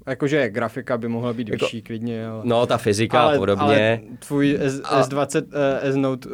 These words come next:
Speaker 1: eh, t-, sakra,
Speaker 2: S Note,
Speaker 1: no,
Speaker 2: přesně.
Speaker 1: no, Note dvacet Ultra by už to nedával, tak tu lepší grafiku.
Speaker 2: Je, asi ne, no.
Speaker 1: <laughs> Když teď se
Speaker 2: Kámo,
Speaker 1: syká.
Speaker 2: to je fakt smutný, protože když to tak vezmeš, tak mě, bylo tady i R O Gčko,
Speaker 1: Mhm.
Speaker 2: eh,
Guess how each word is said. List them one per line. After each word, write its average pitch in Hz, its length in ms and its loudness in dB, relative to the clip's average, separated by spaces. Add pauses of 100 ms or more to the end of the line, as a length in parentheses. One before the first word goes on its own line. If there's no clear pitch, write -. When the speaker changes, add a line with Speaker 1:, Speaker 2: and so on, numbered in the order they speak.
(140)
Speaker 1:
eh, 117 40 -16
t-, - 120 -16 (200)
sakra, 139 240 0
Speaker 2:
S 113 100 4
Note, 135 160 8
Speaker 1:
no, 165 100 6
Speaker 2:
přesně. 156 180 2
Speaker 1:
no, 156 240 6
Note 151 260 0
dvacet 143 320 -2
Ultra 135 280 -2
by 131 160 0
už 139 120 -2
to 156 120 -4
nedával, 127 420 0
tak 113 200 -4
tu 120 100 -8
lepší 117 280 -4
grafiku. 147 480 0
Speaker 2:
Je, 160 100 2
asi 143 340 -2
ne, 123 100 -2 (180)
no. - 60 -6
Speaker 1:
<laughs> - 20 -6
Když 156 260 -2
teď 151 180 -2
se 139 140 -2
Speaker 2:
Kámo, 110 240 0
Speaker 1:
syká. 117 80 0
Speaker 2:
to 107 60 2
je 98 60 2
fakt 107 180 0
smutný, 110 320 -4
protože 127 760 2 (260)
když 120 200 0
to 147 80 -4
tak 165 160 0
vezmeš, 143 400 0
tak 147 220 0 (480)
mě, 117 280 0
bylo 120 260 2
tady 131 300 2
i 123 360 2 (200)
R 104 60 2
O 107 60 2
Gčko, 101 720 -4
Speaker 1:
Mhm. 120 340 -4 (640)
Speaker 2:
eh, 110 540 2